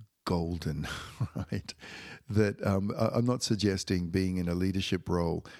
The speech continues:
will absolutely ensure that kids will <laughs> never fight, but it's the,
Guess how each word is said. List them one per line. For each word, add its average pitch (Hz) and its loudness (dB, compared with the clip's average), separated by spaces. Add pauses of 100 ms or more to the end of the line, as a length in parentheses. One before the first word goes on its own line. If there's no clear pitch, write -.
(100)
will 92 0
absolutely 98 0
ensure 135 2
that 139 -4
kids 113 0
will 117 0
<laughs> - -4
never 120 2
fight, 110 -2 (520)
but 107 6
it's - -2
the, 104 0